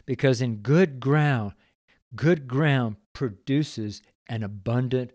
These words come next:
harvest. It's really, um, uh, important to be that kind of person and that kind of ministry, that kind of church, because you don't want to be one of the other kind of grounds, you know, the,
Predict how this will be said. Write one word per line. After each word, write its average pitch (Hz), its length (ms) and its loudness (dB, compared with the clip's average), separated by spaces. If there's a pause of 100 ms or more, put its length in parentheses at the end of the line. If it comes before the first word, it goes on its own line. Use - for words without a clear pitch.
(180)
harvest. 107 680 -10 (380)
It's - 140 -20
really, 139 280 2
um, 104 160 -4 (360)
uh, 104 220 -8
important 113 400 0
to 104 60 -8
be 120 180 0
that 110 200 -4
kind 110 180 -4
of 95 80 -10
person 107 420 -6 (320)
and 110 120 -8
that 110 140 -6
kind 117 180 -2
of 98 100 -6
ministry, 113 480 -4
that 107 180 -10
kind 110 180 -8
of 95 120 -14
church, - 480 -8 (480)
because 117 300 0
you 131 120 6
don't 147 140 8
want 135 120 6
to 123 60 2
be 123 140 2
one 117 480 0 (100)
of 113 120 -6
the 113 140 0
other 120 200 0
kind 117 260 -8
of 104 80 -8
grounds, 104 560 -6
you 107 80 -10
know, 101 120 -10
the, 92 240 -12